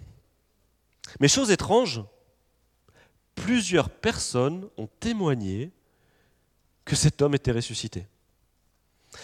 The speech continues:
Les personnes qui avaient vécu avec lui, mais plusieurs autres personnes aussi, ont déclaré avoir vu ce Jésus.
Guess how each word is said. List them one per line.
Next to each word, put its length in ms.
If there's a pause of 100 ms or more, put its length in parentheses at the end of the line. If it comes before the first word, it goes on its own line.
(160)
Les 80
personnes 380
qui 120
avaient 180
vécu 400
avec 320
lui, 320 (640)
mais 120
plusieurs 460
autres 160
personnes 480
aussi, 420 (640)
ont 100
déclaré 760 (800)
avoir 320
vu 380
ce 220
Jésus. 560